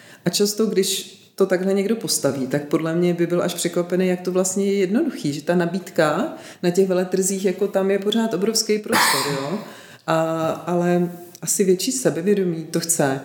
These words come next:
a nějaký kurz na, na, na těch školách, jo? Protože ty lidi, já jim třeba tohleto vysvětluju a oni to slyší ode mě poprvé, jo? A to mně přijde,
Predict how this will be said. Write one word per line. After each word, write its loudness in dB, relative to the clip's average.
a 2
nějaký 4
kurz 0
na, 0
na, 6
na 0
těch 0
školách, -2
jo? 2
Protože 0
ty 2
lidi, 2
já 2
jim 4
třeba 0
tohleto 0
vysvětluju 0
a -4
oni 2
to 0
slyší 0
ode 0
mě 2
poprvé, 0
jo? 0
A -10
to -2
mně 2
přijde, -2